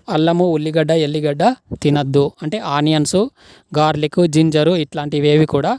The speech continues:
మీ ఆహారంలో వాడకూడదు. అదేవిధంగా ఒక పూట తిని ఒక పూట మీరు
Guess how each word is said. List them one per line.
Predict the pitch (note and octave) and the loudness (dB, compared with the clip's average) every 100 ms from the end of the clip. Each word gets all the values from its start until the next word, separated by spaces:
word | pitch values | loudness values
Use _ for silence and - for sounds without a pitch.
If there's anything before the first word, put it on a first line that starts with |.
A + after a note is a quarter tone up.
| _ _ _ _ | _ _ _ _
మీ | E3 D#3+ E3 | -8 -4 -4
ఆహారంలో | D#3+ F#3 F3 F3 G#3 A#3+ _ - D3 | -2 -2 -2 -2 -2 -4 _ -12 -6
వాడకూడదు. | D3 D3+ D#3 C#3+ C#3 C#3+ - - - - _ _ _ _ _ _ _ _ _ _ _ - - - - - D#3+ | -4 -2 0 0 0 -4 -6 -12 -14 -14 _ _ _ _ _ _ _ _ _ _ _ -20 -20 -20 -20 -4 0
అదేవిధంగా | F#3+ F#3 F3+ F3 A3 B3 F#3 | 0 0 -2 -2 -4 -2 -2
ఒక | F3+ - | 0 0
పూట | D4+ A3+ G#3 | 2 2 0
తిని | E3 F#3+ B3 | 0 0 0
ఒక | F3+ E3 E3+ | -2 -2 -4
పూట | E3+ G#3 | -4 -4
మీరు | F#3 | -2